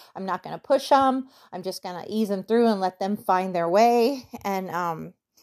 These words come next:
you know, and just build off of that. And once again, set a goal that this year is my seasoning year. I'm gonna journal about it, see what kind of pins my horse liked,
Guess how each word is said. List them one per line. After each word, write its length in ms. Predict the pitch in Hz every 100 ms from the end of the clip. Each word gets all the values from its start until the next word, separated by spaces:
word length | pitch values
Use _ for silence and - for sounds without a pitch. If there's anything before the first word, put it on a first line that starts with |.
| _ - _
you 100 | 311
know, 100 | 302
and 120 | 285
just 240 | 285 247
build 300 | 220 277 285
off 200 | 220 -
of 60 | -
that. 180 | - -
And 100 | 226
once 200 | 240 254
again, 280 | 277 269 220
set 280 | 220 - 247
a 80 | 240
goal 460 | 214 240 247 180 190
that 340 | 190 185 -
this 280 | 190 208 -
year 220 | 208 208
is 120 | 208
my 160 | 208 185
seasoning 640 | 190 254 254 254 247 240
year. 400 | 240 240 240 233 - - -
I'm 120 | 196
gonna 160 | 190 175
journal 540 | 160 196 220 233 240
about 340 | 226 226 226 220
it, 220 | 214 -
see 220 | - 202
what 180 | 185 180
kind 180 | 233 202
of 100 | -
pins 300 | 240 202 196
my 120 | 185
horse 300 | 185 175 -
liked, 360 | 220 226 226